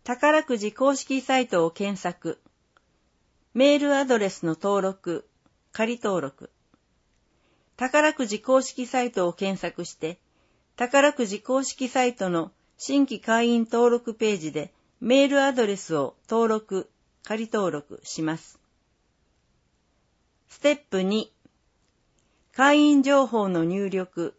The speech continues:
会員登録。丸一。入力いただいたメールアドレス宛てにメールが届きます。丸二。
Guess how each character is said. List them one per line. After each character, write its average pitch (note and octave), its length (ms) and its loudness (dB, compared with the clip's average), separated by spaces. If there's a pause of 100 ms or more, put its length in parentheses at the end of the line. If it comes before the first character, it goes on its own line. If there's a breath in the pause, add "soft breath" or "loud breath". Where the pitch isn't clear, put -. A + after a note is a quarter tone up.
(520)
会 B3+ 260 2
員 B3 300 0
登 G3+ 200 -6
録。 - 340 -14 (1500)
丸 A3 300 -2
一。 G#3 420 -8 (1300)
入 D4+ 240 4
力 D4 320 0
い C#4 100 -2
た C4+ 140 2
だ C4 120 2
い A#3+ 100 0
た F#3 340 -2
メ B3+ 280 4
ー - 20 2
ル B3+ 180 4
ア C4 80 2
ド B3 120 4
レ B3+ 100 4
ス B3+ 160 -2
宛 A3+ 120 2
て A3+ 140 -4
に A3 240 -4 (140)
メ A#3+ 220 6
ー - 20 6
ル C4 100 2
が B3 140 0
届 A#3 320 -2
き G#3+ 80 -4
ま G3 160 -4
す。 - 200 -20 (1080)
丸 A#3+ 280 2
二。 A#3+ 300 0